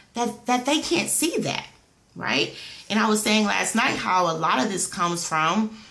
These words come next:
past work hurt. You know, you have maybe been in past work experience that maybe have not turned out the way that you thought it should, right? So now you're like,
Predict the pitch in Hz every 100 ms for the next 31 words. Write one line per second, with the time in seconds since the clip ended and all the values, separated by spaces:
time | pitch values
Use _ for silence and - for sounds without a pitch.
0 | - - - 175 170 170 160 160 - 208
1 | 226 330 - _ _ _ 208 175 165 165
2 | 208 - - - - 185 202 214 180 190
3 | 180 165 170 165 165 185 175 170 170 180
4 | 170 160 - 160 165 175 185 160 156 160
5 | 170 170 170 165 156 156 - - 175 170
6 | 156 151 208 165 160 160 156 175 151 156
7 | 156 - 156 160 226 185 143 185 190 165
8 | 165 180 160 147